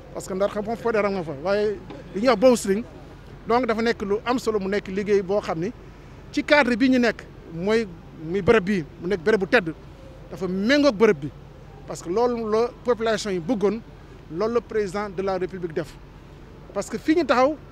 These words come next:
V D N deux bi la muy dem fekki V D N trois, loolu bu ñu, bu paree day nekk circulation boo xam ne pour génn Dakar yoon bi day nekk yoon bu, bu, bu baax boo xam ne mën nañ fay jaar te dana yombalal circulation bi.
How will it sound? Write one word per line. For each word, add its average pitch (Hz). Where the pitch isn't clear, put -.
V 214
D 262
N 254
deux 233
bi 196
la 160
muy 196
dem 240
fekki 277
V 247
D 233
N 220
trois, 202
loolu 254
bu 226
ñu, 349
bu 294
paree 208
day 214
nekk 254
circulation 262
boo 180
xam 233
ne 214
pour 233
génn 294
Dakar 202
yoon 240
bi 240
day 226
nekk 220
yoon 214
bu, 196
bu, 185
bu 160
baax 220
boo 196
xam 202
ne 190
mën 170
nañ 226
fay 226
jaar 208
te 202
dana 190
yombalal 233
circulation 185
bi. 135